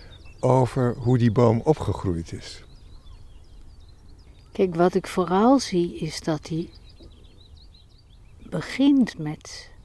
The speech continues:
Speaker 2: zijn bloesemblaadjes
Speaker 1: Ja.
Speaker 2: te vormen.
Speaker 1: Ja.
Speaker 2: Heeft een beetje rozige waas.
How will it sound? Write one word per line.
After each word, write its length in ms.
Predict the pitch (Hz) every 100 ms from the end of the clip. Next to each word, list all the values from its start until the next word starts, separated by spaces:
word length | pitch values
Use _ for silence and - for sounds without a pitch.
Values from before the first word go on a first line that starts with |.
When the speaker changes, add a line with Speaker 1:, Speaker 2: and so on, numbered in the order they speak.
| -
Speaker 2:
zijn 300 | - - 170
bloesemblaadjes 1200 | 156 170 196 254 277 285 294 277 269 269 185 254
Speaker 1:
Ja. 40 | -
Speaker 2:
te 120 | -
vormen. 600 | 247 - 254 262 262 349 370 -
Speaker 1:
Ja. 380 | 76 76 107 170 - - -
Speaker 2:
Heeft 220 | - 180
een 120 | - 165
beetje 280 | 165 -
rozige 800 | 165 160 160 202 220 190 156 165
waas. 800 | 143 151 185 277 294 - - -